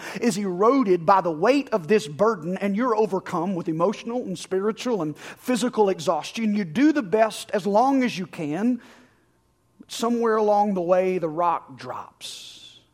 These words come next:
Boom. It shatters.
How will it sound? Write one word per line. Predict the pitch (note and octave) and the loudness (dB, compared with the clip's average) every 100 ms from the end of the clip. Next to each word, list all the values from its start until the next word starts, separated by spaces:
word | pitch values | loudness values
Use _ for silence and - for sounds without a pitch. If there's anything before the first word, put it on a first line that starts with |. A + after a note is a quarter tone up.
| _ _ - | _ _ -10
Boom. | F3 C#3 G2+ G2 F2 _ _ _ _ _ _ _ _ _ _ _ _ | -10 -10 -14 -20 -20 _ _ _ _ _ _ _ _ _ _ _ _
It | - | -12
shatters. | - C4 A3 F#3 A#2 C3 - - - | -4 0 2 0 -8 -14 -14 -16 -18